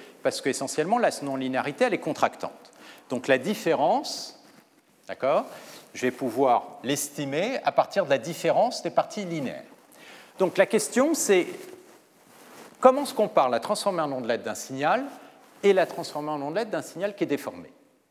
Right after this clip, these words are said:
Et là, ce que j'ai dit, c'est que j'ai envie de faire apparaître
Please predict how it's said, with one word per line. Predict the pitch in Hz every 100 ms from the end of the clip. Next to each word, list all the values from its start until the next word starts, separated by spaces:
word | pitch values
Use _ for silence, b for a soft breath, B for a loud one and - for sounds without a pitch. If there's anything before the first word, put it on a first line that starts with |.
| _ _ _ _ _ _ B B B B
Et | 156
là, | 233 240
ce | -
que | 165
j'ai | 170
dit, | 262 277
c'est | -
que | 160
j'ai | 165
envie | 170 180
de | 247
faire | - 170
apparaître | 156 - 143 160 254 - -